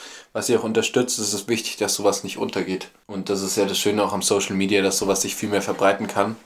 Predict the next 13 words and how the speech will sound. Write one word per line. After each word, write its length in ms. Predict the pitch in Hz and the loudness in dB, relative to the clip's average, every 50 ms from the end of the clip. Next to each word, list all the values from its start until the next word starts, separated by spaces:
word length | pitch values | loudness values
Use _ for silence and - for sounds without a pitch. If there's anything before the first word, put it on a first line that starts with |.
| - - - - - - - - - - - _ | -20 -20 -20 -20 -20 -20 -20 -20 -20 -20 -20 _
Und 300 | - 107 98 95 - - | -12 -12 -10 -10 -8 -4
sich 160 | - 101 - | -4 -2 2
leider 260 | - 101 101 117 123 113 | 4 6 6 6 6 4
natürlich 380 | 110 101 - 113 104 - - | 2 0 0 -2 -2 0 0
auch 80 | - 92 | -2 -2
Trash-News 520 | - - 120 117 127 123 - 117 113 110 - | 0 2 4 4 4 4 0 -2 -2 -2 -2
verbreiten 420 | - - - 107 104 101 - 107 | -2 2 4 4 4 4 2 -4
können 300 | - - 104 104 101 98 | 0 0 0 0 0 -4
vom 160 | - - 95 | -2 0 4
Wendler 320 | 104 117 127 117 120 110 104 | 4 4 6 6 4 4 6
oder 160 | 104 101 95 | 4 2 4
so, 180 | 95 98 95 | 4 4 4
aber 380 | - 101 98 101 101 95 - | 4 6 6 6 6 6 4